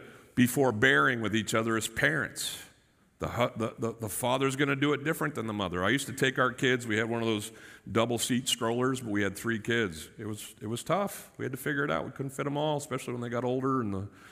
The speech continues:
baby was the baby and the guys were younger, or older. And so I'd take 'em to the mall and I would, I would put the,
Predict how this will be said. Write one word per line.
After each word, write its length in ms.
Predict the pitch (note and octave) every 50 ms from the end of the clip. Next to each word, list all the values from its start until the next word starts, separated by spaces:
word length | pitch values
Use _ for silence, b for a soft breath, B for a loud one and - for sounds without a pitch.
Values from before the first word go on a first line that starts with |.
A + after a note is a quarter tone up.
| B B _
baby 220 | A2+ A#2+ A#2+ B2
was 140 | A#2+ A2 A2
the 80 | A#2 G#2
baby 280 | G#2+ A2+ A#2 A#2 A#2
and 80 | A#2 A2
the 80 | G2+
guys 280 | F#2+ G#2+ G#2 G#2+ G2+ F#2+
were 80 | G2 G2
younger, 340 | G#2 G#2+ G#2+ A2 A2+ A2 A2 - - -
or 240 | A#2 A2+ F#2 - - - - - -
older. 320 | A2 A2 A2 A2 A2 A2 B B B B B B B
And 120 | A#2 A#2 -
so 240 | C3+ C3 B2+ B2+ -
I'd 220 | - B2 C#3 C#3
take 160 | - E3 D#3 D3+
'em 80 | C3+
to 80 | C3 C#3
the 80 | C3
mall 340 | C3 C3+ D3 D#3 F3 F3+ - -
and 120 | G#2 A2
I 80 | A#2 C3
would, 120 | A2+ -
I 120 | - B2
would 200 | C3 C#3 A#2+ A#2
put 220 | - - C#3+ C#3+ -
the, 260 | B2 A#2+ G#2+ G2+